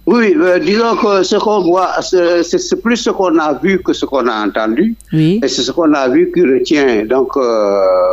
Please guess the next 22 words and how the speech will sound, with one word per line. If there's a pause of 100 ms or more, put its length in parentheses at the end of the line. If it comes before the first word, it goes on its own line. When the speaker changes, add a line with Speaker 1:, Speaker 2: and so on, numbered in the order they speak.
(880)
Speaker 1:
dans
tous
les
cas,
ceux
qui
ont
réagi
par
rapport,
euh, (400)
à
l'attaque (520)
en
s'attaquant
eux-mêmes
à
Amin
Ndiaye
ont
mal
fait.